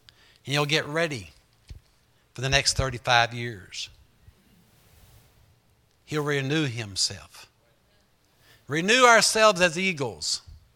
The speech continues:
I believe that God knew what he was talking about when he wrote that scripture. It's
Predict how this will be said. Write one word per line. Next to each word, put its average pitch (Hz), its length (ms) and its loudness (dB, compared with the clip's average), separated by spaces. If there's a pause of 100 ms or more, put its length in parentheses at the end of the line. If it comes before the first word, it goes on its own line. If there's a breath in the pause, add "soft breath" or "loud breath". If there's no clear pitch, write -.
(560)
I 139 100 2
believe 156 280 0
that 135 100 -10
God 156 260 6
knew 147 180 -2
what 143 140 0
he 131 100 -6
was 113 120 -8
talking 147 320 0
about 120 200 -4
when 113 100 -12
he 113 40 -12
wrote 117 240 -12
that 117 160 -10
scripture. - 460 -16 (1900 soft breath)
It's - 280 0